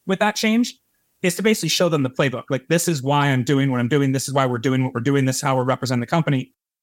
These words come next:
But eventually you hurt someone's feelings, because if you wanna change a technology platform, somebody built that.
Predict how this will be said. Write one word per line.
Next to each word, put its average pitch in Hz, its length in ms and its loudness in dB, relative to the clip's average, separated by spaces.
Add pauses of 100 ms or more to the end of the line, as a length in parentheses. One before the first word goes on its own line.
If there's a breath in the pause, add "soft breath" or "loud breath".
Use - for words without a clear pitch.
(120)
But 185 180 0
eventually 196 460 2
you 143 100 0
hurt 156 200 -2
someone's 139 300 0
feelings, 147 380 -2 (640)
because 156 480 0 (400)
if 165 180 0
you 190 180 2
wanna 196 200 2
change 175 640 -2 (160)
a 139 80 -2
technology 214 840 0
platform, 123 640 -6 (440)
somebody 262 560 0
built 185 280 0
that. - 200 -4